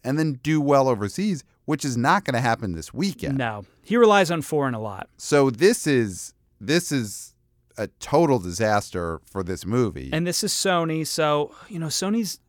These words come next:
Speaker 2: up, so up and down. They have, they have so many triumphs, and then they'll have something like this. But, I mean,
Speaker 1: Yeah.
Speaker 2: that's, that's
Speaker 1: They're
Speaker 2: when you're a
Speaker 1: doing
Speaker 2: big
Speaker 1: well,
Speaker 2: studio.
Speaker 1: though. They're Once Upon a Time, Little Women,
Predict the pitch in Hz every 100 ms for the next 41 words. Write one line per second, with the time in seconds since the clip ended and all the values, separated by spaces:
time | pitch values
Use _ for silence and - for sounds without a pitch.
0 | - - 185 - - 226 220 220 180 175
1 | 208 226 180 151 160 147 160 160 - 208
2 | 220 202 185 185 175 156 143 139 127 147
3 | - 147 131 123 117 220 220 220 226 226
4 | - 214 214 233 233 190 156 120 107 90
5 | 87 90 90 98 120 117 123 - 110 101
6 | - 95 95 95 95 92 90 85 85 85
7 | 82 82